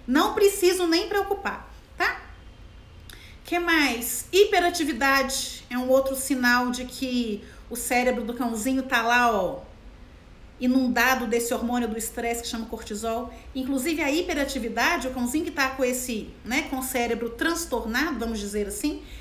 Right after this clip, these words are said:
é muito comum que ele apresente ao longo, ao longo não, ao fim do dia, aquelas corridas malucas pela casa. Isso tá acontecendo por quê? Porque o ciclo do cortisol tá alterado nesse cãozinho.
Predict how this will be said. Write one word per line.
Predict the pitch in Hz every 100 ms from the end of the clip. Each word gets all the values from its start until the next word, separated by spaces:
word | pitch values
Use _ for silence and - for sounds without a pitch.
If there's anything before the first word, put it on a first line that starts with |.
| -
é | -
muito | 247 403
comum | - 330 311 349
que |
ele | 320
apresente | 302 302 285 277 277 -
ao | 269 269
longo, | 269 320 403 381 -
ao | 226
longo | 254 339 320
não, | 220 247
ao | 254
fim | 254 - 403 508 440
do | 302
dia, | 214 302 381 392 185 - - - -
aquelas | 233 311 277 -
corridas | - 294 285 294 277 254
malucas | 277 269 254 285 381 - 254 -
pela | 240 220
casa. | 220 220 233 226 175 - - - -
Isso | 285
tá | 311
acontecendo | 302 302 294 320 311
por | - 165
quê? | - 247
Porque | 247 -
o | 262
ciclo | - - 440 370 294
do | 285
cortisol | 262 - 214 247 302 302 - - -
tá | 254 254
alterado | 330 392 381 320 277 269 247
nesse | 254 -
cãozinho. | 262 247 240 233 240